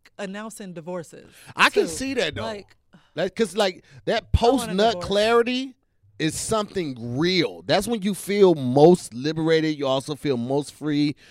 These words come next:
Speaker 2: Like, you've done all of this stuff sometimes to, like, get a chick over there or, you know, convince her to have sex for you or you're the right person for all that shit. And once you get that nut, you be like,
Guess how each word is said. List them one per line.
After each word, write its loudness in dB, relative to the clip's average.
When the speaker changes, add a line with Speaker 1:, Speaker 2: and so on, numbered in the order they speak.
Speaker 2:
Like, -2
you've -10
done 2
all 4
of 2
this 0
stuff -2
sometimes -4
to, -6
like, -4
get 0
a -4
chick -8
over -4
there -6
or, -10
you -8
know, -2
convince -8
her -4
to -2
have -2
sex -4
for -12
you -2
or -6
you're -2
the -4
right -2
person -8
for -12
all -6
that -6
shit. -8
And -4
once -2
you -4
get -6
that 0
nut, -2
you -6
be -6
like, -2